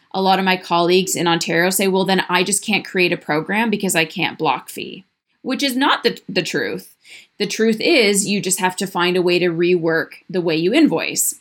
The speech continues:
It's really not a big deal, but we create these big stories that immediately stop us from taking the action that we are wholeheartedly aligned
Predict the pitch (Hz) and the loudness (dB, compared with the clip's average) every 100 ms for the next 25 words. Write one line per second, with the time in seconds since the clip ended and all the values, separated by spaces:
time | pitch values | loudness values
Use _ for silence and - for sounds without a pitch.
0 | - 185 175 170 196 202 214 185 175 170 | -10 -10 -8 -2 2 4 2 2 2 2
1 | 170 156 160 139 151 - 208 190 - 202 | -2 0 -2 0 -2 -2 -4 -4 -4 0
2 | 196 190 202 247 302 294 - - 202 190 | 0 2 2 0 2 2 2 0 0 0
3 | - 190 190 180 147 151 160 - _ 196 | -4 -2 -2 0 0 -2 -6 -10 _ -4
4 | 196 190 202 214 214 - 202 185 - 185 | 0 0 0 0 -2 -2 -4 -2 -2 0
5 | 190 220 180 - - 180 180 175 170 208 | -2 -2 -2 -4 -2 -4 -2 -4 -2 -2
6 | 226 - 160 160 - 185 170 147 202 254 | -2 0 -2 -2 -4 0 0 0 -2 2
7 | 330 240 - 214 214 - _ _ - 294 | 2 2 0 -2 -4 -10 _ _ 0 0
8 | 269 240 240 220 226 220 196 180 180 185 | 2 0 0 2 2 2 2 2 2 0
9 | 180 | -2